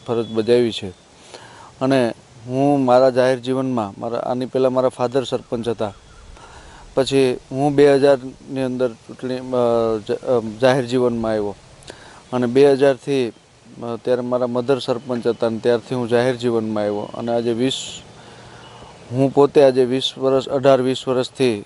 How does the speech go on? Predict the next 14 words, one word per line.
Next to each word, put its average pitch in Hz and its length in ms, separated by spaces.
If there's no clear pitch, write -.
કોંગ્રેસ 127 360
સાથે 120 360
જોડાયેલો 117 520
હતો, 98 220
પણ 151 260
કોંગ્રેસની 143 1300
વિચારધારામાં 139 720
હું 131 120
ક્યારેય 131 300
નહોતો. 139 300
હું 135 160
માત્ર 143 360
ને 160 80
માત્ર 151 400